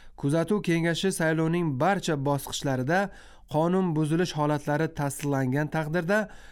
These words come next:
butun mamlakat bo'yicha saylovni to'xtatib qo'yish yoki bekor qilish yoki bo'lmasam ba'zi bir mintaqalar xususida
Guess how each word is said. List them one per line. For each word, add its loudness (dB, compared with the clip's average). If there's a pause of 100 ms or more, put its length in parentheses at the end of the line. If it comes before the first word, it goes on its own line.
(200)
butun 0
mamlakat 2
bo'yicha 2
saylovni 0
to'xtatib -4
qo'yish 0 (360)
yoki 0
bekor 0
qilish 0 (300)
yoki 0
bo'lmasam 0
ba'zi 2
bir 0
mintaqalar 0
xususida -2